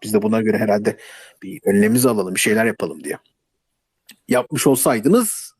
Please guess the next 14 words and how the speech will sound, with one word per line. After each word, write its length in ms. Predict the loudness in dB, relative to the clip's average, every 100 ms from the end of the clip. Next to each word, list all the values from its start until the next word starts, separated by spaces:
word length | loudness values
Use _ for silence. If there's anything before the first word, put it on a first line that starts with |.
| _ -18
işte, 400 | -12 -8 -8 -8 _ -20 -20 _ _ 0
"Dedik 300 | 2 2 0
kardeşim." 520 | -2 0 0 -2 -2
<laughs> 0 |
dedik 380 | -4 -4 -8 -4
bir 180 | -4 0
şey 200 | 2 4
var 140 | 4
ya. 160 | 0 -6 -18 -20 -20 -20 -20 _ _ _ 2
"Biz 180 | 4 6
bunları 360 | 4 4 4
dedik 220 | 4 4
abicim." 440 | 0 0 -2 -4 0
diye 220 | -2 -2